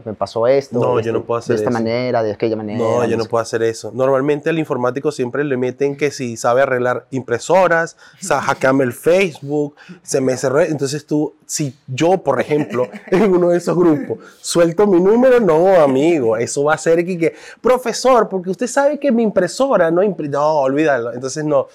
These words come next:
Speaker 2: yo, el informático lamentablemente es catalogado siempre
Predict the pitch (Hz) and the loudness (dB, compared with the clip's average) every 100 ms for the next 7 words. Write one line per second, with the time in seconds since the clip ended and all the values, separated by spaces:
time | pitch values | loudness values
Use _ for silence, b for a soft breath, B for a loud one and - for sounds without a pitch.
0 | b 139 156 180 196 208 208 214 233 220 | b -4 0 2 2 2 2 0 0 2
1 | 190 160 170 180 190 190 190 175 196 185 | 0 0 0 0 0 0 0 0 0 2
2 | 208 180 156 175 196 185 180 180 | 4 6 4 2 2 -2 0 -4